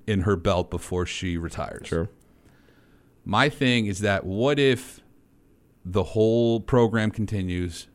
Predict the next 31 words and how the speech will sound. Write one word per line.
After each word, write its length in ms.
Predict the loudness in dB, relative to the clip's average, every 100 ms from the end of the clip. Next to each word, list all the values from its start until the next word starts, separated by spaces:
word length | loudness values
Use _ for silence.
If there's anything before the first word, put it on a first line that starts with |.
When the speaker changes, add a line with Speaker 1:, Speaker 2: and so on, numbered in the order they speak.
| _ _ _ _ _ _ _
Speaker 1:
You 240 | -4 0 0
have 640 | 0 0 0 -4 -8 -16 _ _ _ _ _ -18
Trish, 540 | -2 0 0 -2 -10 -18 _ 2
I 60 |
mean, 180 | 4 6
you 100 | 4
have 240 | 2 0
Charlotte 360 | 2 2 4 4
go 180 | 4 4
over 160 | 4
Trish. 380 | -2 -4 -6 -10 -18 _ _ -6
Obviously, 540 | -4 -4 -8 -8 -8
that's 200 | -6 -6
gonna 120 | -6
Speaker 2:
Mm-hmm. 80 | -8
Speaker 1:
happen. 260 | -10 -12 -14 -18 _ _ _ _ _ _ _ _
Then 160 | 4 6
you 140 | 4
have 280 | 4 0 -4 _ _ _ _ _
Becky 460 | -8 -2 -2 0 -2
beat 220 | 0 0
Natalya, 720 | -2 0 2 2 2 0 -2 -6 _ _ _ _
rematch 540 | -2 2 4 4 2 0
on 60 |
Monday 240 | 2 2 2
night 380 | 4 4 2 -4 -20 _ _ _ _ _ _ _ -6
because 540 | -2 2 2 2 -2
somehow 400 | -2 0 0 0
Natalya 440 | 0 0 0 0 0
gets 260 | -4 -4
it. 180 | -6